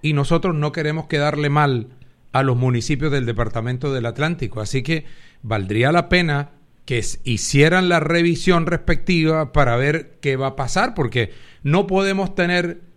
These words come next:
veinte o veinticinco años más de frustración con el servicio de agua en los municipios del sur del Atlántico".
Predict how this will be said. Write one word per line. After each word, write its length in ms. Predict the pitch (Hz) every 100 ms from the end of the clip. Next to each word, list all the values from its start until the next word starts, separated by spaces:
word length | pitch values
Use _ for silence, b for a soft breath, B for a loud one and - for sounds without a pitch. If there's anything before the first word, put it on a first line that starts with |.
| - -
veinte 560 | 120 104 185 208 190 185
o 60 |
veinticinco 680 | 156 139 135 127 175 170 175
años 240 | 180 175
más 300 | 170 170 175
de 80 | 170
frustración 720 | 156 151 143 147 131 170 165
con 160 | 160 151
el 100 | 135
servicio 400 | 131 123 143 165
de 60 |
agua 260 | 156 156 160
en 60 | 151
los 80 |
municipios 500 | 127 127 117 151 147
del 140 | 135 110
sur 180 | 151 143
del 120 | 143
Atlántico". 580 | 143 185 190 127 95